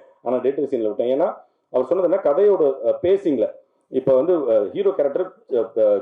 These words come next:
சேசிங்ல போயிட்டு இருக்காங்க. அந்த சேசிங்ல போயிட்டு இருக்கும்போது கட் பண்ணி ஒரு டிராமா படம் அந்த இடத்துல ஒரு லேக் அடிக்குன்னு சொல்லி எனக்கு எங்கெங்கெல்லாம்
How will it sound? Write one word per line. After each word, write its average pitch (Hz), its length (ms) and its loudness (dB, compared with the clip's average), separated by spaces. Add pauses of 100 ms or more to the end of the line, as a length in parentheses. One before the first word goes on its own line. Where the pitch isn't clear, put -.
சேசிங்ல 170 400 0
போயிட்டு 123 200 -2
இருக்காங்க. 104 260 -4
அந்த 165 220 -4
சேசிங்ல 202 380 0
போயிட்டு 165 200 -2
இருக்கும்போது 143 480 0 (340)
கட் 151 180 0
பண்ணி 220 180 2
ஒரு 160 120 2
டிராமா 156 300 2
படம் 151 240 2
அந்த 131 140 0
இடத்துல 147 160 -4
ஒரு 127 120 0
லேக் 127 200 2
அடிக்குன்னு 127 280 0
சொல்லி 127 380 -4 (200)
எனக்கு 127 320 -2
எங்கெங்கெல்லாம் 196 600 2